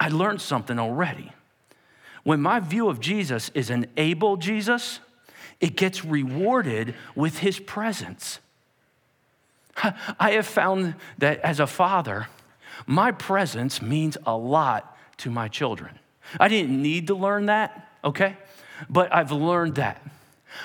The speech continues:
I've had my kids say, "Hey, Dad, how come you didn't get there till the second quarter? How come you knew I didn't come in till the second quarter?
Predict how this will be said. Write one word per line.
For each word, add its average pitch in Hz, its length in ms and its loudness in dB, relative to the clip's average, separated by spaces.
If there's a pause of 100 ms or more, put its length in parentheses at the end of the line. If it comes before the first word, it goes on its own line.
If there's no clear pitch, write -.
I've 214 200 4
had 185 260 4
my 175 160 2
kids 185 260 0
say, 147 320 0 (460)
"Hey, 190 140 4
Dad, 165 440 2 (800)
how 214 120 4
come 220 180 0
you 226 80 2
didn't 220 180 2
get 220 160 0
there 214 120 4
till 214 160 0
the 190 80 0
second 208 360 0
quarter? 156 380 -2 (680)
How - 100 -4
come 240 240 -2
you 233 100 0
knew 226 160 0
I 214 100 2
didn't 214 180 -2
come 214 180 0
in 214 80 0
till 208 120 -2
the 196 60 0
second 185 300 -2
quarter? 180 400 -2